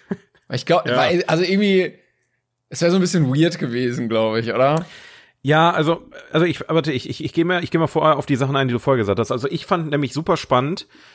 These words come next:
Speaker 2: ähm, und das war, das war für mich s-, tatsächlich eine Sache, weswegen ich sehr viel, also bevor der Trailer rauskam, sehr viel, sehr viel Hoffnung in die Sache gelegt hatte.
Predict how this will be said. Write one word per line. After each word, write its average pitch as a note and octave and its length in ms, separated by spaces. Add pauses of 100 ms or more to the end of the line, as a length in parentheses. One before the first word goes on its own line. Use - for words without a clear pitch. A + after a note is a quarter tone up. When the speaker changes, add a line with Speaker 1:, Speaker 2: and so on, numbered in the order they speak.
(220)
Speaker 2:
ähm, B2+ 460 (240)
und C3 180
das D3+ 180
war, D#3+ 160
das C#3 180
war C#3 140
für C#3+ 120
mich C#3 240
s-, - 120 (140)
tatsächlich G3+ 720
eine D#3 120
Sache, D3 340 (100)
weswegen C3+ 420
ich - 140
sehr C#3 140
viel, B2+ 360 (800)
also G2+ 160
bevor B2 320
der G#2+ 140
Trailer F#2+ 260
rauskam, F2+ 540
sehr G#2 120
viel, G#2 280
sehr G2+ 100
viel G2+ 160
Hoffnung A2+ 300
in G2 80
die F#2 80
Sache F2+ 240
gelegt F2 320
hatte. B2+ 260